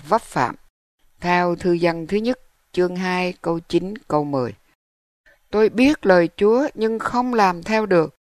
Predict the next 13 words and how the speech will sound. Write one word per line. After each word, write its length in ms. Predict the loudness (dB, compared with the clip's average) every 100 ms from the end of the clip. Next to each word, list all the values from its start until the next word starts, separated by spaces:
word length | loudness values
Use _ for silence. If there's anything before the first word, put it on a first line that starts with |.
| _ _
cứ 160 | 2 2
thấy 340 | 2 0 2 2
là 280 | 0 -2 -4
ghét. 180 | -4 -4 -6 _ _ _ _ -4
Còn 160 | -2
bây 120 | 0 0
giờ, 460 | 0 2 2 0 -6 _ _ -2
khi 180 | -2
Chúa 240 | 4 6 6
làm 240 | 6 -2
chủ 300 | 0 2 4
đời 240 | 4 2 0
sống, 360 | -2 -4 -4